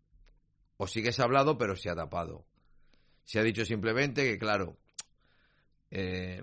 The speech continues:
es un jugador que, que no utiliza nunca la violencia, que es un jugador limpio, que es un buen tío. Yo creo que Gerard Moreno también es un buen tío. Y tampoco utiliza la violencia.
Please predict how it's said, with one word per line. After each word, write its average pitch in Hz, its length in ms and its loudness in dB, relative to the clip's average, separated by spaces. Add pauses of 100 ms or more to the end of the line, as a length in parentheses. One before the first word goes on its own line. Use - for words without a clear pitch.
(120)
es 107 140 -4
un 117 80 0
jugador 120 560 6
que, 92 400 -6
que 87 380 -12
no 92 180 -8
utiliza 95 400 -4
nunca 92 200 -4
la 87 100 -2
violencia, 117 540 0
que 107 60 2
es 98 80 -2
un 95 60 -4
jugador 87 360 -2
limpio, 131 300 0
que 101 80 -2
es 92 60 -4
un 95 80 -4
buen 85 200 -4
tío. 78 280 -8 (1400)
Yo 87 200 -8
creo 98 180 -2
que 98 120 0
Gerard 90 260 0
Moreno 90 340 0
también 85 280 -2
es 85 100 -8
un 85 100 -6
buen 80 160 -8
tío. 90 340 -4 (960)
Y 92 120 -2
tampoco 92 380 -2
utiliza 92 440 -2
la 80 100 -6
violencia. 80 560 -8